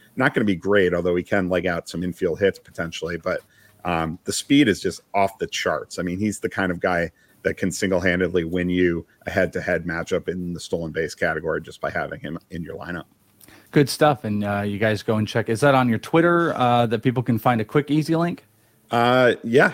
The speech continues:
Speaker 1: it's, um, it's, uh, well, actually, it's, uh, it's just under my, uh, my profile at Fantasy Pros. So if you just Google Andrew Seifter and Fantasy Pros, that'll pop right up.
Speaker 2: Uh,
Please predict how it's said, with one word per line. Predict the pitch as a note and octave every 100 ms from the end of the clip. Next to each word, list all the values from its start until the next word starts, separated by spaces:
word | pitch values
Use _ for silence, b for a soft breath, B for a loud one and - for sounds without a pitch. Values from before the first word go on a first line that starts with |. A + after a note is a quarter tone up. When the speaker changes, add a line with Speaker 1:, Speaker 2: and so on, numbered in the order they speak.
| -
Speaker 1:
it's, | A#2+ A#2+ -
um, | A#2+ A#2+ A2+ A2 A2
it's, | A2+ - -
uh, | F2+
well, | C#3 D#3 D3
actually, | C3 C#3 C#3+ C3 A#2+
it's, | C3 A#2+ -
uh, | B2+ A#2+ A#2+ -
it's | C3+ C3 - -
just | D#3+ -
under | B2+ B2+ A#2 A#2 A2+
my, | A2 G#2+ G#2
uh, | G2+ G2 F#2+
my | G2 F#2+
profile | - G#2+ - F#2+ F2+
at | E2+ F2+
Fantasy | F2 F2+ F2 E2+
Pros. | - E2 E2
So | E2
if | -
you | F2
just | - B B -
Google | A#2+ G#2+ -
Andrew | G#2 G2 F2+
Seifter | G#2+ G2+ - F2
and | F2
Fantasy | G2 G2 F2+ E2+
Pros, | F2 E2+ D#2+ - - _ _ _
that'll | - E2+
pop | - E2 D#2+
right | D#2
up. | C2+ - _ - B B B B
Speaker 2:
Uh, | C#3